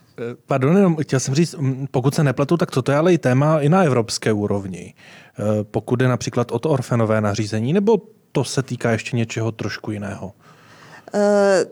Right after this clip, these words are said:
Speaker 2: tady paragraf šestnáct je, eh, taková spíš česká záležitost, bych řekla.
Speaker 1: Eh, já myslel celkově to téma,
Speaker 2: Eh,
Speaker 1: eh, těch
Speaker 2: ale
Speaker 1: léků na vzácná onemocnění.
Speaker 2: téma,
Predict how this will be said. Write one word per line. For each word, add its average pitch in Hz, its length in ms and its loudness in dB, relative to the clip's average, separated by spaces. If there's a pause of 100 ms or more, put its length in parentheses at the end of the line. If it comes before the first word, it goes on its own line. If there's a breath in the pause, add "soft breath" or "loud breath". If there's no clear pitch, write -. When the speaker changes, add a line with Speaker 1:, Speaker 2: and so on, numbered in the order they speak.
(300)
Speaker 2:
tady 208 460 4
paragraf 254 480 2
šestnáct 220 480 -2
je, 233 320 6
eh, 175 120 0
taková 202 500 2
spíš - 280 -4
česká 208 460 0
záležitost, 190 720 0
bych 196 220 2
řekla. 202 380 2
Speaker 1:
Eh, 139 40 4
já 139 60 4
myslel 175 220 2
celkově 156 420 2
to 131 140 0
téma, 127 460 2 (120)
Speaker 2:
Eh, 123 180 2
Speaker 1:
eh, 226 40 4
těch 240 240 4
Speaker 2:
ale 127 80 2
Speaker 1:
léků 123 380 0
na 120 280 2
vzácná 110 420 0
onemocnění. 117 340 2
Speaker 2:
téma, 269 200 6